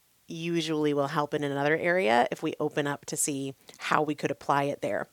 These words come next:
So I was listening to a sermon this past Sunday at church about relationships, and the pastor was giving an example of changing how he viewed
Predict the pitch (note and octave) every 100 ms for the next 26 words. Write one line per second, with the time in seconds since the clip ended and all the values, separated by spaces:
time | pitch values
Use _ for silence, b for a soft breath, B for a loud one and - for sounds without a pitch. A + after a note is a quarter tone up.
0 | _ _ - _ - F#3+ E3+ E3+ F#3 A#3+
1 | B3 G3+ - E3 - C#3 C3 C#3+ E3 _
2 | _ _ _ - - F#3 E3+ E3 D3+ -
3 | D3+ C#3+ - D3 D#3+ - B B B B
4 | - D#3 D3 E3 D#3 F#3 - D#3+ - -
5 | - - B B B B B - E3+ D3+
6 | D3+ D3 D3 E3 - F#3 - G#3+ F#3 -
7 | D#3+ D3+ D3+ D3 D3 D3 - _ _ _
8 | - E3+ D#3 D3 D3 D3 D3+ D3+ D3 -
9 | D3+ C#3+ C#3+ C#3+ - - F3 F3 F3+ E3
10 | E3 D#3 D#3 D3+ D3+ D3 - D#3 D3+ D3+
11 | D3 D3 C#3+ C#3+ C#3+